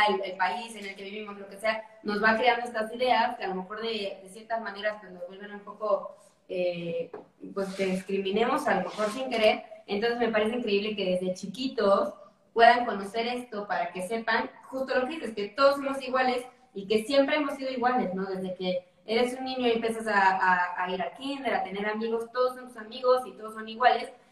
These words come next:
Y pues bueno, yo por lo menos como Miss te puedo platicar qué es lo que tratamos de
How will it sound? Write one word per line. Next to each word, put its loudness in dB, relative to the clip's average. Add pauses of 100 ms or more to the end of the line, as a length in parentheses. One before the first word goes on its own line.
(120)
Y 2
pues 2
bueno, 4
yo 0
por 2
lo 4
menos 0
como 0
Miss -2
te -2
puedo 0
platicar 0 (260)
qué 4
es -2
lo 0
que 0
tratamos 2
de 0